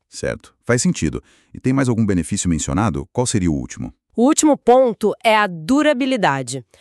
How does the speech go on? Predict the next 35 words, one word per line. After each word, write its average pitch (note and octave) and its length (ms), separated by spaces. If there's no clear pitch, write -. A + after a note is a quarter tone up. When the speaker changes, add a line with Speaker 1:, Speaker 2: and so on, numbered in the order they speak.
Speaker 2:
A F#3+ 80
fonte D4+ 340
fala B3+ 440
em A3+ 180
desfrutar A#3 800
de A3+ 100
resultados F#3 880
duradouros G#3 880
com A3+ 280
a A#3+ 80
meta A#3+ 640
de A3 240
ter A#3 280
um C#4 200
sorriso C4+ 600
saudável B3+ 680
por - 260
toda C4 300
a - 20
vida. F3 380
Isso A3+ 160
reforça C4+ 640
aquela A#3 240
ideia G#3+ 260
da A#3 140
prevenção A#3+ 680
como B3+ 220
um C4+ 60
processo, A3 760
né? F3 180
Contínuo, A3+ 840
não A3+ 160
uma C4+ 140
coisa B3 280
pontual. A3+ 640